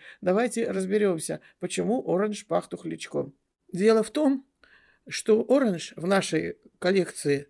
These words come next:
в нашей новой линейке, это сульфид цинка, активированный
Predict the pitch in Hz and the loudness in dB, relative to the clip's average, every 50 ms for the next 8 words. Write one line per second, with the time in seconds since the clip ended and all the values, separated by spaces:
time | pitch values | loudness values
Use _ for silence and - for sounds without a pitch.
0 | _ _ - 190 196 185 - 175 175 175 170 160 165 156 175 175 175 180 185 180 | _ _ 0 0 0 0 -2 -2 -2 -2 -2 -2 -4 -6 -6 -4 -4 -2 0 0
1 | 175 160 - - - 151 - _ - - - - - - 233 247 - 170 170 156 | 0 -2 -4 -8 -12 -14 -14 _ -20 -20 -20 0 4 4 4 4 4 0 -6 -6
2 | - - 151 151 - - 185 190 190 - _ _ - - 180 170 156 - - 151 | -8 -8 -8 -4 -2 -2 -2 -2 -4 -8 _ _ -6 -2 -2 -2 -2 -4 -8 -12
3 | - _ _ _ _ _ _ - 160 - - 160 147 151 202 226 233 220 214 208 | -14 _ _ _ _ _ _ -8 -8 -4 -4 -2 0 2 4 4 4 4 4 2
4 | 220 226 | 2 0